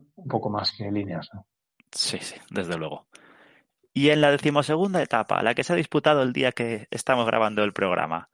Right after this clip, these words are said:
Speaker 2: ha habido otro percance con otro de los líderes, Jack Hay, que a ochenta kilómetros de meta, más o menos,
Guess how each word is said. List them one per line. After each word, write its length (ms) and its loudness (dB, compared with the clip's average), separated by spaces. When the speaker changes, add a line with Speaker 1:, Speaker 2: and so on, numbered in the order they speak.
Speaker 2:
ha 120 4
habido 200 8
otro 200 4
percance 480 2
con 120 0
otro 240 0
de 80 2
los 160 -2
líderes, 520 -8
Jack 460 0
Hay, 360 0
que 160 -2
a 60 4
ochenta 400 0
kilómetros 460 2
de 100 0
meta, 240 0
más 180 2
o 60 -2
menos, 380 -2